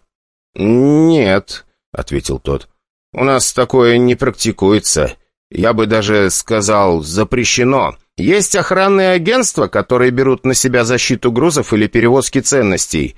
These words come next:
а вот свою свиту из магов собирать нельзя. Император строго следит за этим». «А почему запрещено-то?» удивился я, соображая, что можно сделать.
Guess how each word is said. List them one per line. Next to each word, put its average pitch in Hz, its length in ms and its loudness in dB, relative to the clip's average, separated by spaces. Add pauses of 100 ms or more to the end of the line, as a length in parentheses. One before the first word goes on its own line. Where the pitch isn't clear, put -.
(120)
а - 140 -2
вот 165 160 0
свою 170 380 0
свиту 175 360 0
из 139 120 2
магов 147 320 0
собирать 110 500 0
нельзя. 85 560 0 (240)
Император 139 640 0
строго 156 380 0
следит 147 360 0
за 110 120 0
этим». 82 440 -2 (200)
«А 101 160 0
почему 165 400 2
запрещено-то?» 156 800 0 (160)
удивился 87 580 0
я, 113 140 2
соображая, 98 640 0
что 117 240 -2
можно 98 320 0
сделать. 76 480 -4